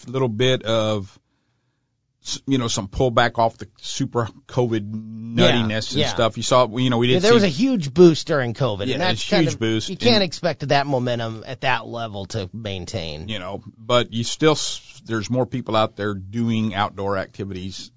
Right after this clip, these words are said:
Speaker 1: You know, it's maintained s-, some of that. So what it captured definitely did not fall back to where it was. So, you know, we've had a net benefit of new people getting outdoors and enjoying, and, uh,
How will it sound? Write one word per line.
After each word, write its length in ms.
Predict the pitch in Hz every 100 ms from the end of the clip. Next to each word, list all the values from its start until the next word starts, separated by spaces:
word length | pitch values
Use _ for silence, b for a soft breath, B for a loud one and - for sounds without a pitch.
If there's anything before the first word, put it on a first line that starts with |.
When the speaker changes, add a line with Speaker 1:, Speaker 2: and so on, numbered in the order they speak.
| _ _ _
Speaker 1:
You 120 | 104
know, 100 | 101
it's 200 | 98 -
maintained 480 | 120 110 - 113 104
s-, 200 | - - _ _
some 200 | - 127
of 60 | 123
that. 180 | 120 -
So 140 | 160 120
what 220 | 170 196
it 120 | 175 -
captured 540 | 147 139 - 135 123 - _ _ _ _ _ _ _ _ _ - 120
definitely 320 | 123 170 160 143
did 160 | 135
not 180 | 120 101
fall 180 | 120 110
back 280 | 110 110 -
to 80 |
where 140 | 113 92
it 100 | 92
was. 500 | 113 107 95 98 -
So, 480 | - 117 95 92 92 - _ _ 95 - -
you 180 | 117 107
know, 80 |
we've 100 | 104
had 140 | 120 110
a 40 |
net 280 | 98 110 107 _ _
benefit 640 | 95 107 101 - 101 - _ 101
of 280 | 101 90 92 _ 98
new 160 | 110
people 300 | 104 104 101
getting 280 | 101 95 98
outdoors 580 | 92 - 90 90 92 85
and 160 | 92 98
enjoying, 580 | 95 - - - 87 - _ _
and, 240 | _ _ -
uh, 140 | -